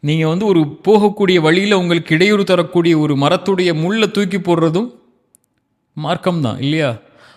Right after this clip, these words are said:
உங்க மனைவியோட நீங்க இணையறதும், உங்களுடைய ஆசைக்காக நீங்க ஒரு, உங்களுடைய மனைவியோட இணையறதும், மனைவியோட இணையறதும் மார்க்கம் தான் அது.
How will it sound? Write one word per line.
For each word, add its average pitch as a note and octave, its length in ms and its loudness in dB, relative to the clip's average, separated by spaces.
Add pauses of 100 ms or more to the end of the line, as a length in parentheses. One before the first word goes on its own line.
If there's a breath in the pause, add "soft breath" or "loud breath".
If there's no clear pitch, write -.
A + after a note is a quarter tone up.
(140 soft breath)
உங்க C3+ 180 -2
மனைவியோட A3 440 2
நீங்க G3 180 0
இணையறதும், G3+ 580 2
உங்களுடைய A3 560 4
ஆசைக்காக G3 680 2
நீங்க F#3 180 -4
ஒரு, E3+ 140 0
உங்களுடைய D#3+ 600 -2
மனைவியோட F#3 340 0
இணையறதும், E3+ 640 -2 (1600)
மனைவியோட F#3 380 0
இணையறதும் F#3 680 0 (180)
மார்க்கம் A3+ 440 -2
தான் A3 140 -2
அது. C3 200 -4